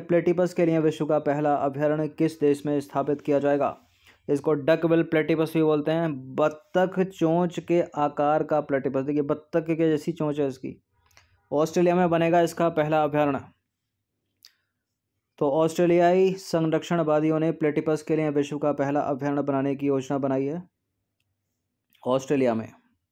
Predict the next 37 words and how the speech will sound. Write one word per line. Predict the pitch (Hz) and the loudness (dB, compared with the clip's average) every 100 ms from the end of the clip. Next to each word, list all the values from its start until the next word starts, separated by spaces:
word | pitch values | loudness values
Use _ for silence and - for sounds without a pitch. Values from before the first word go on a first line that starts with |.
| _ _ _ _ _ _ | _ _ _ _ _ _
इसका | 156 147 170 | -2 2 2
उद्देश्य | 165 170 180 185 | 4 2 2 0
क्या | 170 | 0
है? | 156 180 202 _ _ _ - | 0 -4 -8 _ _ _ 0
प्लेटिपस | 160 170 180 185 180 | 2 2 2 0 0
के | 170 175 | 0 0
प्रजनन | 156 151 147 170 | 0 0 0 0
एवं | 151 160 156 | 0 -2 -2
पुनर्वास | 151 147 147 147 | 0 2 2 0
को | - 151 | 0 -2
बढ़ावा | 139 135 156 | -2 -2 0
देना, | 156 151 185 - _ _ | 0 -2 -4 -12 _ _
क्योंकि | 143 147 147 | -2 0 0
जलवायु | 147 147 165 180 | 2 2 2 2
परिवर्तन | 156 151 143 147 | 2 0 0 -2
के | 143 | -2
कारण | 143 143 160 | 0 0 0
यह | 147 139 | -2 -2
लगभग | 147 139 135 160 151 | -2 -2 -2 -6 -4
विलुप्ति | 143 143 - 147 | 0 -2 -2 -4
की | 156 | -2
कगार | 147 143 139 | -2 0 -2
पर | 139 156 | -2 -4
है। | 143 - _ _ _ _ _ | -4 -8 _ _ _ _ _
योजना | 139 143 139 151 | 2 2 2 0
के | 151 | 0
अनुसार | 156 147 147 156 | 0 0 0 0
वर्ष | 143 147 147 | 2 0 0
दो | 147 | 0
हज़ार | 147 139 | 2 2
बाईस | 139 143 - | 0 0 0
तक | 147 147 156 | -2 0 -4
सिडनी | - 156 143 165 | -2 -4 0 -2
से | 156 156 | 0 -2
तीन | 151 147 | 0 0
सौ | 143 | 0
इक्यानवे, | 151 147 143 147 | -2 0 0 0